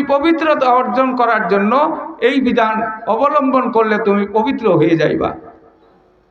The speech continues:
তারপরের সুন্নতটা হলো বুগলের পশম, নাপাক পশম ঊনচল্লিশ দিনের মধ্যে সাফ করা। এ কথা কইলে তো অনেকেরই মাথা গরম হয়, কি যুবক কি মুরব্বী,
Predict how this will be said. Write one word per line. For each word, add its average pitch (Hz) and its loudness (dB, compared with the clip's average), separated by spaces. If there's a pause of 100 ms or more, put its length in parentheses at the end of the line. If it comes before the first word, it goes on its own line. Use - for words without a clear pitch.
(1600)
তারপরের 285 0
সুন্নতটা 277 0
হলো 208 2
বুগলের 285 2
পশম, 226 2
নাপাক 214 2 (100)
পশম 226 0 (480)
ঊনচল্লিশ 269 4
দিনের 208 2
মধ্যে 180 2
সাফ - -2 (100)
করা। - -2 (1900)
এ 190 2
কথা 208 0
কইলে 226 2
তো 220 0
অনেকেরই 202 2
মাথা 190 0
গরম 170 2
হয়, - -4 (1080)
কি 240 -2
যুবক 247 2
কি 269 2
মুরব্বী, 226 0